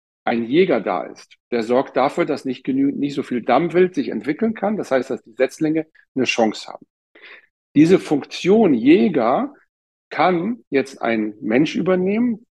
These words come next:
kann ein Bär übernehmen, kann ein Wolf übernehmen, kann ein Fuchs übernehmen, kann meinetwegen auch ein Habicht übernehmen. Das heißt, da sind fünf Optionen, die ich habe.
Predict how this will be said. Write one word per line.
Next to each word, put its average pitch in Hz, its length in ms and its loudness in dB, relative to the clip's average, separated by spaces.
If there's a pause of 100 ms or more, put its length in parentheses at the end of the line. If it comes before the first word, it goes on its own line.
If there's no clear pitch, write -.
(100)
kann 120 220 -4
ein 113 220 -4
Bär 123 260 2
übernehmen, 175 600 -2
kann - 260 -8
ein 113 260 -6
Wolf 139 280 2
übernehmen, 165 580 -4 (420)
kann 127 180 -2
ein 139 80 0
Fuchs - 340 -2
übernehmen, 160 720 0
kann 131 220 -2
meinetwegen 139 580 0
auch - 220 0
ein 156 160 -6
Habicht 123 360 -4
übernehmen. - 440 -10
Das - 120 -6
heißt, 135 220 2 (300)
da 131 120 2
sind 135 200 4
fünf 247 400 6 (300)
Optionen, 156 680 4
die 120 120 -4
ich - 140 -10
habe. 135 500 -2